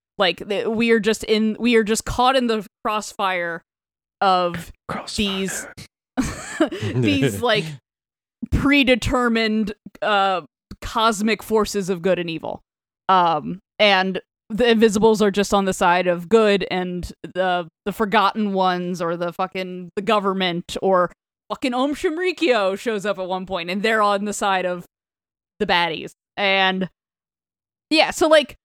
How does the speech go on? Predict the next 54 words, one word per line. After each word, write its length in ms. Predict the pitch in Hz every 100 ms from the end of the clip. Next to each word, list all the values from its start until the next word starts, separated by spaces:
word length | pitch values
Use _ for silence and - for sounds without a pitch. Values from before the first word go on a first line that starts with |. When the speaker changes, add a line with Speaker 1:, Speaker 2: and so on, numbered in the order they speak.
| _
Speaker 1:
reading 280 | 294 392 427
this 160 | 403 -
the 100 | 262
first 240 | 302 -
time, 180 | 254 233
none 160 | 233 226
of 60 |
that 180 | 208 175
fucking 240 | 202 185
clicked. 300 | 175 170 156 -
But 280 | - 196 185 - _ _
the 80 | 226
thing 180 | 320 339
that 140 | 262
did 160 | 240 220
click 320 | 226 196 - _ _ _ _ -
was 180 | 226 208
that 180 | 214
Speaker 2:
Yeah. 60 | 196
Speaker 1:
it's 120 | 208
a 100 | 208 - _ _ _ -
fucking 300 | 240 220 185
kick 240 | - 285
in 60 | 370
the 80 | 381
teeth. 420 | - 247 277 - _ -
It's 180 | 202 -
punk 320 | - 277 294 320
as 160 | 247 -
fuck. 340 | 262 196 185 - _ _ _ _ -
It 200 | 233 185
does 220 | 285 285
not 200 | 277 214
care 220 | 233 202
about 200 | 196 185
your 120 | 190
feelings. 340 | 196 180 180 185
It 100 | 254
doesn't 260 | 466 539 523
even 120 | 427
care 200 | 403 403
if 80 | 381
you 160 | 294 320
understand 600 | 285 226 - 320 277 180
it. 200 | 143 - _ _ _ _ _ -
Um, 440 | 214 202 196 190 - _
and 400 | 208 208 202 190
Speaker 2:
Uh, 20 | - -
Speaker 1:
it 80 | 214
Speaker 2:
uh. 120 | 165
Speaker 1:
still 640 | - - - - 302 311 269
is 240 | 233 240
truly 380 | - 254 240 240
en-, 100 | 226